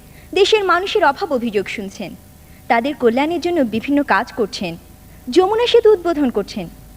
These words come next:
আমি বিহ্বল হয়ে পড়ি, ভাবি এমন যদি হতো, আমি যদি হতাম বাংলাদেশের প্রধানমন্ত্রী। কিন্তু আবারও পতন, আমার এখনো আঠারো বছরই হয়নি।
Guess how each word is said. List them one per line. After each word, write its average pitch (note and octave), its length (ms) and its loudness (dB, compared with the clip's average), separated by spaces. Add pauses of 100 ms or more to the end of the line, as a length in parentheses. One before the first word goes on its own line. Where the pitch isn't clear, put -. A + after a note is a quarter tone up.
(220)
আমি D#4+ 220 2
বিহ্বল D4+ 420 4
হয়ে A3 180 0
পড়ি, F#3 300 -4 (500)
ভাবি D#4 360 0 (320)
এমন A3 260 0
যদি D4+ 220 0
হতো, F4 320 0 (360)
আমি G#3+ 240 0
যদি B3 180 0
হতাম D#4+ 300 0
বাংলাদেশের G3+ 680 0
প্রধানমন্ত্রী। G4 680 0 (760)
কিন্তু G#4+ 280 2
আবারও F#4 540 4
পতন, F#3+ 360 -2 (360)
আমার G#4 240 4
এখনো G#4 280 0
আঠারো F#4+ 340 2
বছরই A#3+ 480 0
হয়নি। F#4+ 440 -2